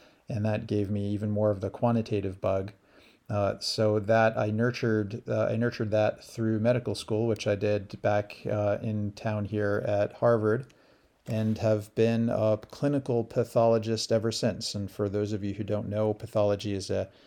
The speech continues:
diagnostic specialty where we look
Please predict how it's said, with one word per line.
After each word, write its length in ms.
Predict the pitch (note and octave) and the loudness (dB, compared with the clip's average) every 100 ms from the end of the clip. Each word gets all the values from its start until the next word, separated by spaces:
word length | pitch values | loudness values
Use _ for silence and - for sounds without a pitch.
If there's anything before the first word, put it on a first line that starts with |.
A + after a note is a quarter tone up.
| _ _ | _ _
diagnostic 1000 | A#2+ A#2 A2 G#2 G#2+ A2 - A#2+ B2 - _ _ | 4 4 4 2 0 0 2 0 0 -8 _ _
specialty 840 | - - A#2+ A2+ A#2 - C#3 D3 C#3 | -12 2 2 2 -4 -4 -6 -6 -8
where 420 | A#2+ G#2+ G#2+ G#2 | -4 -2 0 -2
we 540 | - G#2+ G2+ G2+ G2+ - | -4 -4 -2 -2 -4 -2
look 280 | A2 G#2+ | -2 -2